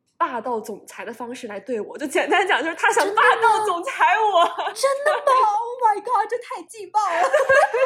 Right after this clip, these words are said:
Speaker 2: <laughs>
Speaker 1: 就，他就想要成为那个小说，我，我后来会感到他有点像，像在小说里一样活着，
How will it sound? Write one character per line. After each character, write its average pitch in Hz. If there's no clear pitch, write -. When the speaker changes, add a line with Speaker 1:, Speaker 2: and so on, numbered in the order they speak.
Speaker 2:
<laughs> -
Speaker 1:
就， 415
他 381
就 370
想 302
要 240
成 247
为 226
那 269
个 202
小 -
说， -
我， 285
我 247
后 381
来 294
会 311
感 202
到 214
他 240
有 262
点 254
像， 240
像 294
在 294
小 -
说 269
里 262
一 294
样 -
活 -
着， -